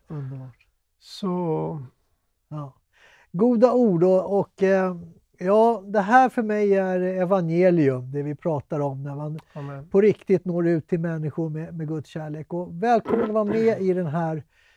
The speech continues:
Speaker 1: eh, insamlingen. Du som sitter och lyssnar på oss nu, var också välkommen och, eh, ge oss, eh, dina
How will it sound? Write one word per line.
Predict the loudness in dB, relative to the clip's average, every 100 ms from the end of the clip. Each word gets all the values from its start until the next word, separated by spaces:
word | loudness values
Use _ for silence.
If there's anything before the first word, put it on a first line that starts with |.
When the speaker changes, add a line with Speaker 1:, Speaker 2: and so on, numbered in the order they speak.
| _
Speaker 1:
eh, | -12 -10 -2
insamlingen. | 0 -2 0 0 0 -2 -2 -2 -4 -8 -16 _ _ -8
Du | -6
som | -4 -4
sitter | -4 0
och | 0
lyssnar | 0 -2 -6
på | -6
oss | -4
nu, | -2 -2 0
var | 2
också | 2 0
välkommen | 0 2 2 -2 -2
och, | -2 -2 -2
eh, | -4 -2 -2 -2 -4 _ _
ge | 0 2
oss, | 4 4 2
eh, | -12 -2 2 2
dina | 2 0 2 2 0